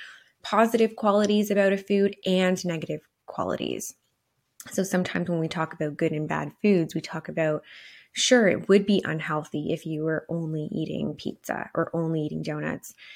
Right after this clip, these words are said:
And it would also be unhealthy if you were only eating kale or only eating carrots. So you can't look at things on that as black and white. There's a spectrum of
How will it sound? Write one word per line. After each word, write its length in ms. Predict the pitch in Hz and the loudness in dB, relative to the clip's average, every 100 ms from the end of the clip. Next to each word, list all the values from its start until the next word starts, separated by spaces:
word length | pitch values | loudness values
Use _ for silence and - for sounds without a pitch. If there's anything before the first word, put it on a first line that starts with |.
| - - | -14 2
And 80 | 190 | 6
it 40 | 190 | 8
would 100 | 190 | 8
also 260 | 185 220 | 6 4
be 140 | 190 180 | 4 4
unhealthy 520 | 170 160 151 151 147 | 2 -4 -4 -2 -4
if 140 | 151 | -4
you 100 | 160 | -4
were 200 | 151 156 - | -4 -4 0
only 640 | 175 170 165 160 156 165 - | 2 4 2 2 0 -2 -6
eating 280 | 180 156 151 | -4 -2 -4
kale 500 | - 160 113 - 180 _ - | -4 -2 -2 -4 -10 _ -6
or 240 | 160 147 | -2 2
only 340 | 170 170 170 160 | 4 4 2 0
eating 440 | 165 151 156 151 - | 0 -2 -4 -4 -6
carrots. 640 | - 151 69 - - - - - - | -4 -4 -4 -10 -14 -14 -16 -20 -16
So 140 | - 190 | 0 4
you 180 | 175 170 | 4 2
can't 400 | - 190 185 - _ | 0 2 2 0 _
look 340 | 180 185 190 190 | 0 2 4 2
at 180 | 180 - | -2 -2
things 500 | 156 151 156 - - _ _ - | -2 -2 -6 -8 -12 _ _ -8
on 300 | 156 156 160 | -6 -6 -6
that 440 | 147 147 - - - - _ _ _ - | -6 -6 -6 -4 -4 -6 _ _ _ -8
as 280 | 170 160 - _ - | -6 -6 -8 _ -6
black 280 | 165 - - | -4 -4 -4
and 140 | 170 | -2
white. 300 | 170 208 - | 0 0 0
There's 180 | - 156 | -4 -4
a 60 | 156 | -6
spectrum 580 | - 156 - 170 160 156 | -6 -8 -6 -8 -6 -6
of 240 | 151 | -6